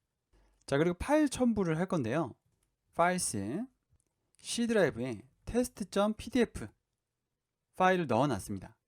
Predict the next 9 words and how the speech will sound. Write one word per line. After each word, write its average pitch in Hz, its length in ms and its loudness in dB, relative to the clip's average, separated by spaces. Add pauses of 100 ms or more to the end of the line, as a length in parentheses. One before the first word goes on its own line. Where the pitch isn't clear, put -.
(500)
자, 117 140 0
여기 156 160 4
경로명은 127 640 0
절대 180 460 -2
경로여야 107 500 -4
합니다. 135 480 -6 (160)
절대 113 400 -6
경로라고 107 440 -4
하면요. 139 460 -2